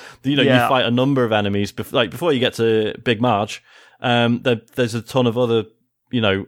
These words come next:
Speaker 1: harder enemies you might fight and think, "Is this a, is this a boss? I think this is a boss." But it's, <laughs> do you know what I mean? There's, there's a lot of
Speaker 2: I, I know exa-, I know exactly what you
Speaker 1: Yeah.
Speaker 2: mean. I think I prefer it this way.
Speaker 1: Yeah, no, I'm,
Speaker 2: Like,
Speaker 1: I think
Speaker 2: I, I
Speaker 1: it,
Speaker 2: think
Speaker 1: it gains
Speaker 2: if
Speaker 1: as much as it loses.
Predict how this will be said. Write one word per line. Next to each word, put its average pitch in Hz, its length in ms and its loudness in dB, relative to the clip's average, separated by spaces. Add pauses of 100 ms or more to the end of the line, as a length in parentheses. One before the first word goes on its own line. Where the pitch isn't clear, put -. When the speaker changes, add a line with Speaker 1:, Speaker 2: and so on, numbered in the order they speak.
Speaker 1:
harder 113 540 0
enemies 104 380 -2
you 107 80 -4
might 107 360 -2
fight 101 400 -2
and 104 180 -2
think, 107 260 -2
"Is 131 240 -2
this 160 240 -4
a, 151 140 -6
is 156 160 -4
this 214 140 -2
a 240 80 2
boss? 254 220 0
I 110 60 0
think 170 240 2
this 123 140 -6
is 104 100 -6
a 101 60 -8
boss." 123 420 -2 (580)
But 127 140 0
it's, 123 100 -4
<laughs> - 0 -
do 160 80 0
you 285 260 -2 (800)
know 233 60 0
what 226 80 0
I 214 40 -2
mean? 202 200 0
There's, 180 200 -2
there's 147 340 -2
a 160 40 0
lot 165 200 0
of 131 240 -4
Speaker 2:
I, 139 260 0
I 151 140 0
know 170 80 2
exa-, 160 320 0
I 143 100 2
know 160 140 2
exactly 160 480 0
what 151 160 0
you 135 80 2
Speaker 1:
Yeah. 143 80 4
Speaker 2:
mean. 123 280 0 (240)
I 127 100 -2
think - 280 -2
I 151 60 -2
prefer 127 360 -4
it 117 60 -6
this - 180 -10
way. 113 280 -8
Speaker 1:
Yeah, 208 220 2
no, 247 200 0
I'm, 196 160 -2
Speaker 2:
Like, 190 260 2
Speaker 1:
I 180 100 0 (100)
think - 80 -2
Speaker 2:
I, 220 40 4
I - 40 4
Speaker 1:
it, - 60 -2
Speaker 2:
think 165 200 0
Speaker 1:
it 190 60 2
gains 180 120 0
Speaker 2:
if 156 60 -4
Speaker 1:
as 139 80 -4
much 143 180 0
as 127 100 -2
it - 120 -2 (300)
loses. 98 560 -4